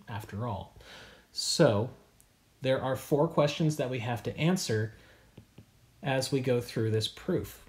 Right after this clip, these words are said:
So I'm, screw it, I'm not gonna write them down 'cause they're right over here. So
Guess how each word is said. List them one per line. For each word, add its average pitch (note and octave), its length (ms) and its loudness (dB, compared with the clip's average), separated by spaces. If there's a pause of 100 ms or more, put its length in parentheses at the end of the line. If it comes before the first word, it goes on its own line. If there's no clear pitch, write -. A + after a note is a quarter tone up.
So A2+ 400 0
I'm, A#2 280 -6
screw - 380 -12
it, F2 60 -8
I'm G#2+ 100 -2
not F#2+ 160 -2
gonna F2+ 140 -10
write F2+ 140 -8
them G2 140 -8
down A#2 200 -4
'cause C3+ 140 -6
they're C#3 80 -4
right D3 200 2
over D3+ 180 0
here. D3 260 -2 (960)
So D3 460 6